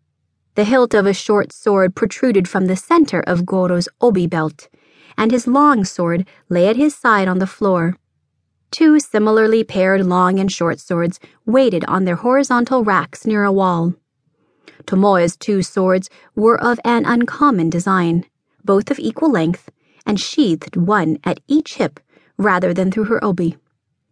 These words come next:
Goro's head turned until his gaze settled on these swords. Tomoe noticed his lack of appreciation.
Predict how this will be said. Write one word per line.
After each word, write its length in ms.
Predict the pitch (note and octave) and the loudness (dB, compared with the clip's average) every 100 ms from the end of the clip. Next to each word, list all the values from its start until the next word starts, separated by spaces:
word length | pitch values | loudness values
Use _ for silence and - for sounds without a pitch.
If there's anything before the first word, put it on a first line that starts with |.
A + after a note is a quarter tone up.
| _ _ _ F#3+ | _ _ _ 0
Goro's 360 | G3 F#3 F3 | 4 4 2
head 260 | A#3 G3 F3 | 0 -2 -2
turned 380 | - G#3 F3+ F3+ | -2 0 2 0
until 240 | F3+ F#3+ | 0 0
his 240 | F#3+ F3+ | 0 0
gaze 360 | F3 G#3 F3 F3 | 0 0 0 -2
settled 440 | - B3+ G#3 F3 | -2 -2 0 0
on 160 | F3+ F#3 | -2 0
these 260 | F#3+ F#3+ - | -2 -4 -4
swords. 560 | F#3 F3+ F3 - - _ _ _ _ _ _ _ - | -4 -2 -4 -6 -18 _ _ _ _ _ _ _ 0
Tomoe 360 | C4+ C4+ C4+ | 4 6 6
noticed 480 | C#4+ A#3+ F#3 D#3+ - | 4 4 2 -2 -4
his 160 | F3+ F3 | -8 -2
lack 300 | F3 F3+ G#3 | -2 0 -2
of 80 | G3 | -4
appreciation. 920 | F#3+ F#3+ F3 G#3+ F#3+ E3 - E3+ | -2 -4 -2 -2 -2 -2 -2 -2